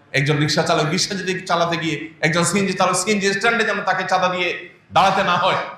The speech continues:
এই চাঁদাবাজি বন্ধের জন্য আইন শৃঙ্খলা রক্ষাকারী বাহিনী কয়টা উইং খুলেছে, এটা আমাদের জানতে ইচ্ছা করে। জঙ্গিবাদ, তথাকথিত জঙ্গিবাদের নামে এই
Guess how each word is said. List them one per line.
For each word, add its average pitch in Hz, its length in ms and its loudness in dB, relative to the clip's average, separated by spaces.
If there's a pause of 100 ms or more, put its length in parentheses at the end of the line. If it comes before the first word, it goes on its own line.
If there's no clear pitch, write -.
(220)
এই 160 120 -6
চাঁদাবাজি 208 400 4
বন্ধের 190 360 2
জন্য 208 240 -2
আইন 170 140 2
শৃঙ্খলা 185 440 -2
রক্ষাকারী 170 340 -4
বাহিনী 160 420 0 (180)
কয়টা 247 320 4
উইং 247 260 2
খুলেছে, 214 300 0
এটা 175 120 -2
আমাদের 165 220 -4
জানতে 151 260 -4
ইচ্ছা 160 220 0
করে। 139 320 -2 (280)
জঙ্গিবাদ, 220 720 2
তথাকথিত 277 680 2
জঙ্গিবাদের 220 600 2
নামে 180 260 0 (520)
এই 226 500 0